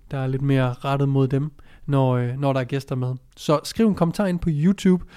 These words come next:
øhm, omkring, hvem I godt kunne tænke jer at have med som gæster her i podcasten. Hvem kunne være interessante, øh, at høre på, og hvad kunne I godt tænke jer eventuelt at spørge dem om? Hvad for nogle spørgsmål,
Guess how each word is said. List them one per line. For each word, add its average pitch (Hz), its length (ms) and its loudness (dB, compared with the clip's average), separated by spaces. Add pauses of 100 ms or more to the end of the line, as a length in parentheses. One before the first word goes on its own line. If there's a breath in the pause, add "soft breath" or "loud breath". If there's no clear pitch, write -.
(440 loud breath)
øhm, 127 680 0 (300)
omkring, 156 500 0 (160)
hvem 156 320 2
I 139 40 0
godt 143 180 -2
kunne - 100 -8
tænke 156 220 0
jer 143 60 2
at 127 40 2
have 127 100 0
med 143 180 0 (100)
som 135 240 -4
gæster 156 300 -2
her 139 160 0
i 131 60 0
podcasten. 147 500 -4
Hvem 147 140 0
kunne 135 200 -2
være 127 120 -2
interessante, 143 640 -8 (580 loud breath)
øh, 127 300 0
at 120 60 -4
høre 220 260 4
på, 196 180 2
og 147 180 -2
hvad 160 140 2
kunne 147 180 2
I - 20 2
godt 143 240 -4
tænke 160 380 -6
jer 135 120 -2 (340)
eventuelt 143 260 0
at 131 60 -6
spørge 190 300 -4
dem 160 120 -2
om? 123 120 -6 (400)
Hvad 143 140 -2
for 151 120 -4
nogle 135 120 -4
spørgsmål, 135 600 -4